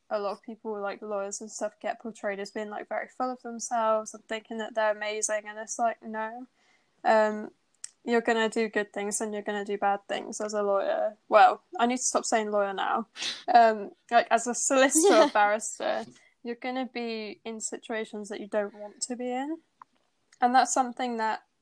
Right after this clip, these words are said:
Speaker 1: at uni they've sort of instilled into us a little bit. In some of the modules, they'll make us argue things that we don't necessarily want to. So in, I did medical law last year, and they,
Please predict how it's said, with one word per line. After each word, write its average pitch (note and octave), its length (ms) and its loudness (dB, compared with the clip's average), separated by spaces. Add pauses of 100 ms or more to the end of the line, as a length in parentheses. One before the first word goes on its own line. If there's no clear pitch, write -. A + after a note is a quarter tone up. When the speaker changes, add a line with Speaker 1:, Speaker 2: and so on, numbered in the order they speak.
Speaker 1:
at A3+ 180 -4
uni A#3 420 -6
they've G3+ 260 -4
sort A3+ 280 -4
of A3 80 -8
instilled G#3 500 -6
into G3+ 280 -8
us - 140 -8
a A3 80 -6
little G#3+ 180 -2
bit. G3+ 340 -6 (400)
In A3 200 0
some A#3 240 2
of A3+ 60 -2
the A3 80 0
modules, G#3+ 560 0
they'll G#3+ 140 0
make G#3 300 -4
us G#3 300 -2
argue G#3 480 2
things G3+ 280 -8
that G#3+ 100 -8
we G#3 160 -6
don't G3+ 300 0 (220)
necessarily G#3 720 2
want G#3+ 420 0 (120)
to. A#3 360 -4 (380)
So G#3+ 320 4
in, G#3 380 2
I A3+ 100 6
did G#3+ 240 -2
medical G#3+ 480 -4
law G3+ 140 -6
last G#3+ 400 -8
year, A3+ 320 -4
and G#3 420 -2 (720)
they, G#3+ 460 4